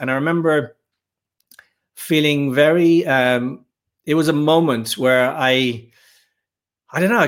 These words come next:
I, I, probably I felt a bit depressed. I was wandering around in San Francisco,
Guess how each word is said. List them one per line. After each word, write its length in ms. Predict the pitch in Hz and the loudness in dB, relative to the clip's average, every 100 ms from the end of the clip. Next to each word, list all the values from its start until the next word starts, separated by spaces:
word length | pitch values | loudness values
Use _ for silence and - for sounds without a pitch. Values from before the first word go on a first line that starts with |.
| 120 165 | -2 -4
I, 200 | 175 196 | -2 -4
I, 40 | |
probably 360 | 190 247 208 165 | -4 -2 0 -2
I 40 | |
felt 220 | - 190 | 0 0
a 40 | 139 | -2
bit 140 | 143 | -6
depressed. 540 | 117 - 175 160 - | -10 -4 -2 -2 -4
I 40 | 147 | -8
was 140 | 127 | -8
wandering 560 | 123 131 165 185 175 151 | -6 -2 0 0 -2 -4
around 760 | 127 135 139 139 139 139 131 - | -2 -2 -2 -2 -4 -4 -8 -10
in 160 | 131 123 | -10 -6
San 180 | 143 | -6
Francisco, 680 | 135 123 - - 117 110 113 | -6 -8 -10 -6 -4 -4 -8